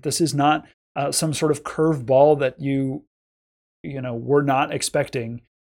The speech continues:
You were not expecting it because you weren't interpreting things correctly. If I tell you this correct interpretation, it all makes sense. It all lines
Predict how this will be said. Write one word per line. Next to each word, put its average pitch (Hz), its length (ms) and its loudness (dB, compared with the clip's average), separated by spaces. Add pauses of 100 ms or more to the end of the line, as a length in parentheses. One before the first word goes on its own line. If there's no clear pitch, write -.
You 160 80 4
were 160 80 6
not 156 180 4
expecting 156 480 2
it 139 160 -2
because 135 300 -4
you 143 80 0
weren't 139 200 -2
interpreting 131 680 -6
things 127 320 -6
correctly. - 800 -10 (800)
If - 100 -8
I 139 60 -2
tell 170 240 2
you 156 100 4
this 135 240 -4 (300)
correct 151 340 2
interpretation, 139 840 -4
it 123 120 -6
all 139 320 4
makes 127 280 -4
sense. 123 320 -8
It - 100 -8
all 131 320 2
lines 127 520 -2